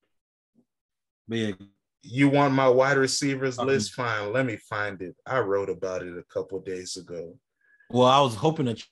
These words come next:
Speaker 1: remembered my list and how it was very similar to Madden's, minus Stefon Diggs.
Speaker 2: Yeah, but a lot of people say the Madden list sucks, so I don't know.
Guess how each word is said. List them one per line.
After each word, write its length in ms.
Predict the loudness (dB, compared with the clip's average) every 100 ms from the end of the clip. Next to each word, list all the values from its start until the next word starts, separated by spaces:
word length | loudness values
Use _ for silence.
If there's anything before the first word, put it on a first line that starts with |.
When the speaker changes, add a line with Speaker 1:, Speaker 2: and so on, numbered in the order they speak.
| _
Speaker 1:
remembered 320 | -6 -4 -4
my 200 | -6 -6
list 340 | -6 -8 -12 -12
and 100 | -10
how 260 | -8 -10 -10
it 80 |
was 140 | -14 -14
very 200 | -12 -12
similar 400 | -10 -8 -8 -8
to 120 | -14
Madden's, 420 | -16 -16 -18 -18
minus 360 | -14 -14 -14 -16
Stefon 400 | -16 -14 -14 -14
Diggs. 460 | -14 -16 _ -20 _
Speaker 2:
Yeah, 220 | 2 6
but 200 | 8 8
a 60 | 8
lot 220 | 6 4
of 100 | 2
people 280 | -2 -4 -2
say 260 | 0 0 0
the 100 | 0
Madden 460 | -2 -4 -2 -4
list 260 | -6 -8 -4
sucks, 360 | -2 -2 -2
so 240 | -4 -4 -2
I 160 | 0
don't 200 | 0 -2
know. 300 | -8 -10 -12